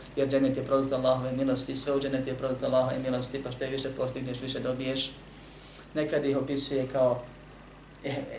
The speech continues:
muhsine, kao što je u hadisu Džibrila, prave dobročinitele, jer kad ibadeti, dobro ibadeti, dobro ga čini, i kad se ponaša, dobro čini, dobro se ponaša prema stvorenjima,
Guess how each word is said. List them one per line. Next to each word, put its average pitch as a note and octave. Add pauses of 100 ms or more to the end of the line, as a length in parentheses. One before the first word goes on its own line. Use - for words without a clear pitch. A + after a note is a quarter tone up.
(140)
muhsine, C#3+ (240)
kao C3
što C#3
je C3+
u B2+
hadisu C3+
Džibrila, B2+ (340)
prave C#3+
dobročinitele, C3 (220)
jer B2+
kad B2+
ibadeti, C3+
dobro C3+
ibadeti, B2
dobro C3+
ga B2+
čini, B2+ (180)
i C3+
kad C3+
se C3+
ponaša, C#3
dobro C#3 (320)
čini, B2+ (1080)
dobro C#3
se C3
ponaša C3 (500)
prema C3
stvorenjima, B2